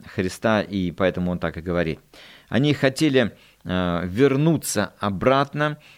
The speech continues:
в то состояние, в котором были. Они были ропотники, которые постоянно ворчали и возмущались,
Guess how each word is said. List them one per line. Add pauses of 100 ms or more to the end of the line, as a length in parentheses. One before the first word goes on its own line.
(120)
в
то
состояние,
в
котором
были. (260)
Они
были (320)
ропотники,
которые
постоянно
ворчали
и
возмущались,